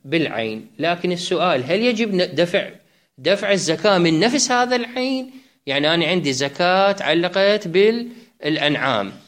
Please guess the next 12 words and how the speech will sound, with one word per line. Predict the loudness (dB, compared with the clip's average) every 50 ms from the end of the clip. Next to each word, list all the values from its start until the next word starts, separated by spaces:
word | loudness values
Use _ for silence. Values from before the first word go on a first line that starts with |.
| -20 _ _ _ -6
لازم | -2 0 0 2 2 2 0 0
أدفع | 0 0 -2 -2 -2 -2 -2 -2 -2 -6 -6 -2
نفس | 0 0 0 2 0 0 0 2
هذا | 2 2 2 0
الحيوان، | -2 -2 -2 -2 -2 0 0 0 0 0 -2 -4 -6 -10 -16 -20 _ _ _ _ _
يعني | -4 -2 0 0 0 0
أدفع | -2 -2 -2 -2 -2
زكاة | 0 -2 -2 0 2 2 4
من | 4 4 2 2
نفس | 2 0 0 -2 -2
هاي | 0 0 0
الحيوانات. | -2 -2 -2 -2 0 0 0 0 0 0 0 0 -2